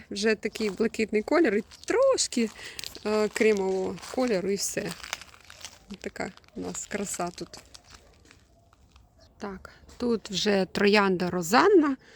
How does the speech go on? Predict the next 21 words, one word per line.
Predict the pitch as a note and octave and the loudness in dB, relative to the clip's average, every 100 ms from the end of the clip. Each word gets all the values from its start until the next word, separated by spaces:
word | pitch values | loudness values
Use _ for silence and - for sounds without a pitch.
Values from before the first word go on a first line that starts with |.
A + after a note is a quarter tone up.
| - | -20
готується | - A#3+ - B3 A#3+ A3+ - | 4 4 4 4 4 2 -6
квітувати. | - - - F#3+ C4 F#4 - C#4+ - - - - _ | -10 -10 -10 -2 0 0 0 -6 -6 -20 -20 -20 _
Одна | G3+ G3+ G#3+ | -6 -2 0
із | G#3+ - | -2 -4
перших | - A3 G#3+ - G#3 | -2 0 0 -6 -8
теж | - G#3 G#3 G3+ - - - - _ | -6 -4 -2 -2 -4 -6 -18 -20 _
така | G3 - G3+ | -12 -8 -6
насичена, | G3 G3 - B3 - A3 A3 G3+ - - - | -4 -4 -4 -4 -2 0 0 -2 -8 -20 -4
потім | F#3+ - F#3 | -4 -2 -2
вам | F#3 | -2
покажу. | F#3 - D4 C#4 G3+ - - - - - - | -4 0 2 4 0 -6 -16 -20 -20 -20 -6
Вона | G3 A3 A3 | 0 2 2
неймовірна, | - G3+ G3 F#3 F3 F#3 G3 E3+ D#3+ - - - | 0 0 0 0 0 0 0 -2 -6 -14 -20 -8
красива. | E3+ - - A#3+ F4 G#4+ - - - - - _ _ | -6 -6 0 4 4 4 0 -20 -20 -20 -20 _ _
І | G#3+ A3+ A3 G#3 | -2 2 2 0
тут | - A4 - | 2 0 2
ще | - A#3+ | 0 0
у | A3+ | 0
нас | A#3+ A#3+ - A3 | 0 -2 -6 -4
є, | A3 - - - - | -4 -6 -14 -20 -8
є | G#3 A3 | -2 0